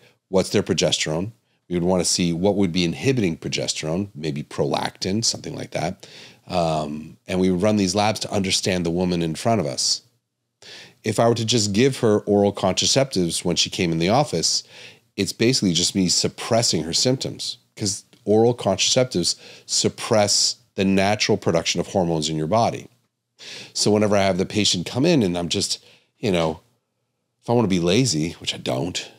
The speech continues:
you know, I'll put 'em on oral contraceptives if I wanna be a caring physician,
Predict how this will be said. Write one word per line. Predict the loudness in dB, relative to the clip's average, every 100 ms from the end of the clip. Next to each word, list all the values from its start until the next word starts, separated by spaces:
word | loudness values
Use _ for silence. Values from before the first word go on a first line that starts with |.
| -16
you |
know, | -10
I'll | -8
put | -6 -2
'em | 0
on | 2
oral | 2 0
contraceptives | 0 0 2 0 -2 -4
if | -4
I | -4
wanna | -2 -2
be | 0 -2
a | -4
caring | -6 -4 -4 -4
physician, | -4 -2 0 -2 -6